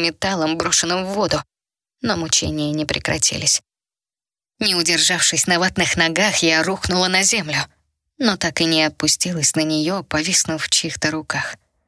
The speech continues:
Они обнимали и прижимали меня к себе, прохладные ладони гладили лицо, и боль постепенно отходила. Хоть тело всё ещё содрогалось в мелких конвульсиях.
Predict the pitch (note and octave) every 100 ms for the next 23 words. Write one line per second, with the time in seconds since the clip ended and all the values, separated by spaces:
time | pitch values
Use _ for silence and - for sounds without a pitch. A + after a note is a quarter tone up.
0 | _ _ - G#3 F#3 E3+ D#3 E3 D#3 F#3
1 | D3 C#3+ C#3+ E3+ F3 G3 G#3 F3+ F3+ F3+
2 | E3 - E3 E3 G3+ - _ _ _ -
3 | G3 - G#3 F#3+ F#3 F3+ F3 E3+ G#3 G3
4 | E3+ F3+ G#3 F#3+ F#3 F3+ F3+ - - B3
5 | F#3+ D#3 D#3+ E3 G#3 - F3 - G3 G#3
6 | F#3+ F#3 F#3+ - G3+ G#3+ D#3 C#3+ - _
7 | _ _ _ - - F#3 - F3+ E3 D#3
8 | - D#3+ - E3+ - E3 E3 E3 F#3+ D#3
9 | - E3 D3+ D3+ - - D#3+ D#3 D3 -
10 | - D3